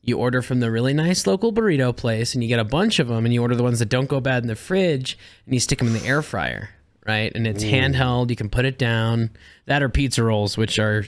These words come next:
Speaker 1: sitting right here, which I'm currently eating.
Speaker 2: <laughs> I love that, 'cause you've gone on some marathon streams, and I've just wondered because, you know, I go for, like, three, four hours, and I can't imagine, you know, eight, ten, twelve hours not eating.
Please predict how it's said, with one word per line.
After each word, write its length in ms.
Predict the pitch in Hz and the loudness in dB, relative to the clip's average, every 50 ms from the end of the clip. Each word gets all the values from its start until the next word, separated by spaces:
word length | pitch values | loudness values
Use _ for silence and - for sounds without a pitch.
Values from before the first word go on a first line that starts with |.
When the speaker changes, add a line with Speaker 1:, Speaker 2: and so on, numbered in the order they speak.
| - - | -6 -10
Speaker 1:
sitting 340 | - - - 110 110 107 | -6 -2 -2 -2 0 -2
right 180 | 104 104 104 95 | -2 -2 -2 -2
here, 160 | 90 107 107 | -2 -2 -4
which 160 | 101 101 - | -4 -4 -6
I'm 120 | - 104 - | -6 -8 -6
currently 420 | - 107 107 95 104 110 101 107 | -6 -6 -6 -4 -4 -2 -2 -2
eating. 240 | 113 110 110 113 107 - _ - - - - - 131 - - | -2 -2 -4 -6 -8 -12 _ -10 -8 -8 -6 -8 -4 -2 -2
Speaker 2:
<laughs> 1200 | 190 - - 214 - - - - - - _ _ _ _ _ _ - 208 214 202 165 131 113 - | -2 0 -2 -4 -4 -2 -4 -6 -6 -8 _ _ _ _ _ _ -14 -12 -12 -10 -10 -12 -12 -10
I 120 | - - | -6 -4
love 300 | 120 120 117 117 120 113 | -2 0 0 0 0 0
that, 220 | 113 113 113 110 - | 0 -2 -2 -2 -2
'cause 220 | - 156 135 127 | -2 -2 0 2
you've 160 | 151 185 190 | 0 0 2
gone 220 | 170 196 190 190 185 | 2 2 2 2 2
on 120 | 180 175 | 0 0
some 520 | 175 - - 160 151 147 131 107 110 117 123 | 0 0 0 0 0 0 -2 -2 -2 -2 0
marathon 580 | 131 139 143 147 151 143 - 131 123 123 117 | 2 2 2 0 0 0 0 0 0 0 0
streams, 480 | - - - 123 113 113 110 107 101 113 | -2 -2 -2 0 0 2 0 0 -2 -4
and 240 | - - 117 117 117 | -4 -2 -2 0 0
I've 180 | 110 104 110 - - - - - - | -2 -2 -6 -12 -18 -20 -20 -10 -6
just 240 | - 160 143 - - | -4 -4 -2 -2 0
wondered 340 | 117 127 139 135 131 104 | 0 2 2 2 0 0
because, 400 | - 120 - 120 107 98 - - - _ _ _ - - - _ | -2 -2 -2 -2 -4 -4 -6 -14 -20 _ _ _ -20 -20 -20 _
you 80 | - 101 | -8 -6
know, 160 | 95 87 87 - | -4 -4 -4 -4
I 200 | - 113 120 131 | -4 -2 0 0
go 160 | 135 139 127 | 2 0 0
for, 120 | - 147 | 0 0
like, 200 | 131 123 120 - | 0 0 0 -2
three, 180 | - - 131 117 | 0 0 -2 0
four 220 | - - 117 113 | 0 0 0 2
hours, 200 | 117 117 117 98 | 2 2 0 0
and 140 | 117 110 107 | -2 -2 -2
I 60 | 107 | -2
can't 360 | - - - - 117 117 120 | -4 -6 -6 -4 -2 0 0
imagine, 540 | 120 110 107 107 107 107 110 113 120 113 98 - | 0 0 -2 -2 -2 -2 -4 -4 -4 -6 -10 -12
you 100 | 117 107 | -10 -10
know, 80 | 92 92 - | -10 -8 -8
eight, 200 | 113 113 104 - | -6 -6 -6 -6
ten, 200 | - - 110 107 | -6 -4 -4 -4
twelve 280 | 104 - - 104 98 101 | -4 -4 -4 -4 -4 -4
hours 460 | 104 104 101 101 98 92 - - - - | -4 -4 -4 -4 -4 -6 -8 -12 -14 -12
not 260 | 110 110 110 110 107 | -8 -4 -4 -2 -2
eating. 320 | 104 110 101 110 113 123 | -2 -2 -2 -4 -4 -6